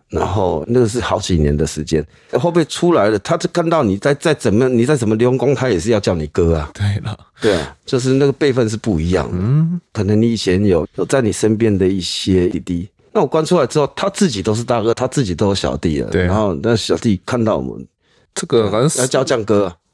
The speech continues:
Speaker 2: 两阶以上的这个感觉了，
Speaker 1: 对，对，对，对，对，对。
Speaker 2: 酱哥。
Speaker 1: 那，那在那个环境里是自在的，
Speaker 2: 嗯。
Speaker 1: 是专业的。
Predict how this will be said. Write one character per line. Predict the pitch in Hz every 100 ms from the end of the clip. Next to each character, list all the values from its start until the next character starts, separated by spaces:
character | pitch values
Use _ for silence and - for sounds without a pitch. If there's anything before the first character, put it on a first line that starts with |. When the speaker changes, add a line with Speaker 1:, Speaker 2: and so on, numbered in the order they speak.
| -
Speaker 2:
两 | 110 107 113
阶 | 147 160
以 | 131 107
上 | 131 120
的 | 104
这 | 104
个 | 110 110
感 | 95
觉 | 98
了， |
Speaker 1:
对， | 87
对， | -
对， | 62
对， | 73
对， | -
对。 | 82
Speaker 2:
酱 | 127 104
哥。 | - 95 95 104 _ - - -
Speaker 1:
那， | 160
那 | -
在 | 151
那 | 131
个 | 104
环 | 98
境 | 117
里 | 82
是 | 98
自 | - 98
在 | 82 82 62
的， | - -
Speaker 2:
嗯。 | 107
Speaker 1:
是 | 120
专 | 131 113 110
业 | 110 87
的。 | 67